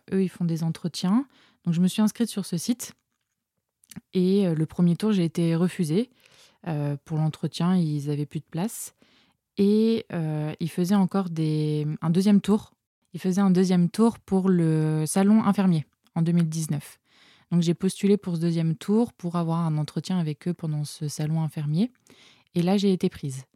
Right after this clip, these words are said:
Donc, euh, en mai deux mille dix-neuf, j'ai pu faire cet entretien-là.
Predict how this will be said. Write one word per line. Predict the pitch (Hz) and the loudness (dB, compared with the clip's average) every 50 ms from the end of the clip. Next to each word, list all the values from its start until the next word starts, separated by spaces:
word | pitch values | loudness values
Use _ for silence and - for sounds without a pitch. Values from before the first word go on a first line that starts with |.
| _ _ _ _ _ _ _ _ _ - | _ _ _ _ _ _ _ _ _ -4
Donc, | 165 156 156 147 - - | -2 -2 -2 -4 -4 -8
euh, | 156 156 156 156 151 151 156 - | -6 -4 -4 -4 -4 -6 -6 -6
en | - 165 160 156 151 147 147 147 143 143 | -4 -4 -2 -2 -2 -2 -4 -4 -4 -2
mai | 143 143 156 190 220 233 - - _ _ | -2 0 0 0 -2 -2 -6 -10 _ _
deux | 175 165 | -4 -2
mille | 170 165 170 156 | 0 2 0 0
dix-neuf, | 156 165 156 160 170 202 226 | 0 0 0 2 2 2 2
j'ai | 208 175 156 | 2 0 -2
pu | - - 160 | -4 -6 -10
faire | 143 - 175 170 | -6 -6 -6 -4
cet | - - 156 - | -4 -6 -6 -4
entretien-là. | 160 160 - - 160 - - 156 147 151 196 - | -4 -4 -2 -4 -8 -6 -4 -4 -2 -2 -2 -4